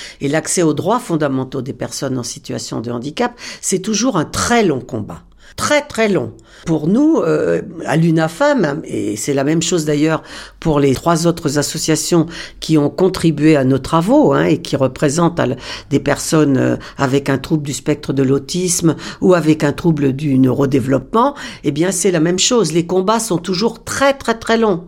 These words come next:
Bon, nous, personnellement, enfin, moi, personnellement, à l'unafam, je suis référente handicap depuis très longtemps et je mène ce combat, je peux dire, depuis deux mille six, puisque la prestation de compensation du handicap a été créée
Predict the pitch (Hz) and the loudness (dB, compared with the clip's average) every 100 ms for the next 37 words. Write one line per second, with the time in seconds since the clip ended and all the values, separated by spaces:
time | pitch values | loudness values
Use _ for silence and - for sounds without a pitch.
0 | - - - - 165 170 208 214 254 196 | -16 -18 -18 -6 -2 2 4 2 2 -2
1 | - 180 156 160 180 247 294 - 151 156 | 0 2 4 4 4 4 2 2 0 2
2 | 170 175 - 156 156 160 160 139 135 139 | 0 -2 0 2 4 2 2 0 0 0
3 | - 240 240 170 - 160 - - - 147 | 0 0 0 -2 -2 -2 -2 -14 -8 -2
4 | 185 185 180 170 170 156 156 151 131 135 | 0 0 0 0 0 0 -2 -2 -2 -2
5 | 131 - 117 - 143 139 - 226 285 285 | -6 -8 -8 -4 -2 -2 0 0 0 -4
6 | - - 170 208 220 - 151 147 156 151 | -14 -4 2 2 2 0 2 4 4 2
7 | - 156 208 220 202 - 165 165 151 175 | 2 2 4 2 2 0 0 0 2 2
8 | 247 196 175 151 151 214 180 143 156 151 | 2 0 -2 -2 0 0 0 -2 0 0
9 | 156 190 - 359 - - - - - 170 | 0 0 2 2 0 -6 -14 -10 -4 -2
10 | - 185 170 - 165 170 - 247 247 220 | 0 0 0 -2 0 -2 -2 -4 0 0
11 | 214 220 214 180 185 180 170 190 165 156 | 2 0 -2 -2 -2 -2 0 0 2 2
12 | 156 160 180 175 143 131 151 - - 208 | 0 -2 -2 0 -2 0 -2 -2 2 4
13 | 202 180 | 4 2